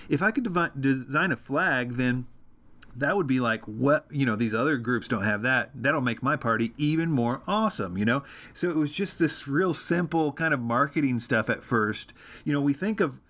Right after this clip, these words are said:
Hitler having this, you know, this oratory, uh, ability, and, and, and that was true to a certain extent. It was certainly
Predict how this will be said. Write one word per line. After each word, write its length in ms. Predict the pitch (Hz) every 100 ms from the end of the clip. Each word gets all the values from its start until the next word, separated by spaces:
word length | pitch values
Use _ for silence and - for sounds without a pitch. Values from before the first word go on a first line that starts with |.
| _ _ -
Hitler 520 | 151 147 143 127 110
having 460 | 117 139 139 131
this, 280 | 120 110 - - - -
you 100 | 135
know, 300 | 113 104 127
this 420 | 143 120 107 -
oratory, 920 | - 175 170 - 156 147 135 123 113
uh, 300 | 113 110 107
ability, 640 | 95 117 156 160 147 139 131
and, 120 | 165
and, 260 | 165 175
and 180 | 180 175
that 160 | 214 175
was 160 | 151
true 360 | - - 226 247
to 140 | - 143
a 40 |
certain 260 | - 139 127
extent. 280 | - 135
It 20 | 131
was 140 | 135
certainly 360 | 170 143 139